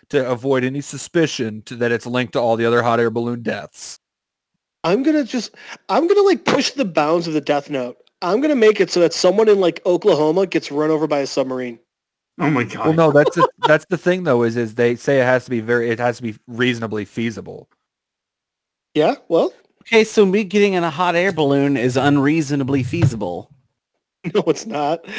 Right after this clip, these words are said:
Speaker 2: There's
Speaker 4: Not
Speaker 2: hot air
Speaker 4: getting in a
Speaker 2: balloons in
Speaker 4: fucking hot
Speaker 2: Texas.
Speaker 4: air balloon.
Speaker 1: No, no, like, like, there are places you can go get hot air balloons within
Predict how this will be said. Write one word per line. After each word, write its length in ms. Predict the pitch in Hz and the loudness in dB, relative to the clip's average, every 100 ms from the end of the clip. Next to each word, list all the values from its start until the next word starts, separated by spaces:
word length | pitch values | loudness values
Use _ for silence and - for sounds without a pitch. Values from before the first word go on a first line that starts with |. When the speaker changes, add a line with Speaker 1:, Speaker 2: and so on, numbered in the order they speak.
| 240 214 | -12 -8
Speaker 2:
There's 160 | 254 - | -2 2
Speaker 4:
Not 60 | |
Speaker 2:
hot 80 | 131 | 4
air 40 | |
Speaker 4:
getting 200 | 160 156 | 4 4
in 80 | 139 | 4
a 40 | 131 | 2
Speaker 2:
balloons 220 | 127 - | 0 0
in 60 | |
Speaker 4:
fucking 40 | 139 | 0
hot 60 | 147 151 | 0 0
Speaker 2:
Texas. 40 | |
Speaker 4:
air 80 | 185 | -2
balloon. 520 | 127 117 101 101 107 107 _ _ _ _ _ - | -4 -8 -8 -12 -16 -20 _ _ _ _ _ 0
Speaker 1:
No, 220 | 196 185 | 2 4
no, 160 | 165 127 | 4 4
like, 360 | 143 139 - - | 4 2 -4 -6
like, 320 | 165 165 - _ _ _ _ | -4 -4 -8 _ _ _ _
there 220 | 156 208 | -2 2
are 100 | 226 | 2
places 440 | 190 208 202 175 165 | 0 -2 -2 -4 -8
you 60 | 151 | -6
can 100 | 143 | -2
go 160 | 147 | -2
get 160 | 135 123 | 0 -2
hot 220 | 127 135 | 0 0
air 120 | 131 | 0
balloons 380 | 120 117 107 101 | -4 -8 -8 -8
within 480 | 120 135 120 107 | -8 -4 -6 -6